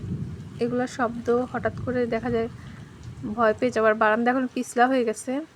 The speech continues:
পড়ে যাওয়ার সম্ভাবনা আছে, এই জন্য আর বৃষ্টির পানিতে ভিজে যাব, এই জন্য আপনাদেরকে এখান থেকেই হচ্ছে ভিডিওটা করে দেখাচ্ছি। ওই পাশের বিল্ডিংয়েও অনেক গাছ লাগাইছে ওনারা,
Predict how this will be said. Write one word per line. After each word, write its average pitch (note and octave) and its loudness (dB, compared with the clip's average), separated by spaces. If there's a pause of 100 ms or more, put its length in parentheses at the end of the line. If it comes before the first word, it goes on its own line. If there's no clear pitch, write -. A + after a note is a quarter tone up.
(1040)
পড়ে B3+ 4
যাওয়ার B3+ 4
সম্ভাবনা B3 0
আছে, C#4 -6 (720)
এই A3+ 0
জন্য A#3 0 (120)
আর A3+ 4 (120)
বৃষ্টির A#3+ -4
পানিতে A#3+ 0
ভিজে A3+ 0
যাব, G#3+ 4 (460)
এই A#3 0
জন্য A#3+ 2
আপনাদেরকে A#3 2 (200)
এখান B3+ 2
থেকেই B3+ -2
হচ্ছে - -6
ভিডিওটা A3+ -2
করে A3+ -2
দেখাচ্ছি। A3 -8 (1800)
ওই D4+ 6
পাশের C#4+ 4
বিল্ডিংয়েও D4 2
অনেক A#3+ 2 (120)
গাছ G3+ 0 (140)
লাগাইছে A3 0
ওনারা, A#3 -2